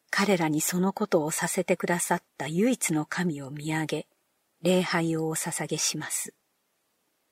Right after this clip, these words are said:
写真、軽井沢の外人墓地。木版画、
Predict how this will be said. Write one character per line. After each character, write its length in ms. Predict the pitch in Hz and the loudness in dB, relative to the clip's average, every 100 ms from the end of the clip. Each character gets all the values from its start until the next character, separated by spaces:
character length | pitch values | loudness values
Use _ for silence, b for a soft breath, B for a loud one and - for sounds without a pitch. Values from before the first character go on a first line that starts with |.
| _ _ _ _ _ _ _ | _ _ _ _ _ _ _
写 240 | - - 190 | -2 0 2
真、 500 | - 220 202 208 208 _ _ _ _ _ _ | 2 2 2 2 -2 _ _ _ _ _ _
軽 280 | - 220 226 | 0 4 6
井 140 | 269 262 | 6 4
沢 280 | 190 175 | 2 0
の 160 | 151 151 | 0 -4
外 300 | - 175 196 | -2 2 2
人 340 | - 190 180 165 | 2 2 2 0
墓 140 | 170 | -4
地。 320 | - - - _ _ _ _ _ _ _ _ _ _ _ _ _ _ | -4 -4 -6 _ _ _ _ _ _ _ _ _ _ _ _ _ _
木 280 | 202 202 254 | 0 2 2
版 320 | - 240 190 | 4 4 2
画、 200 | 156 147 | 0 -4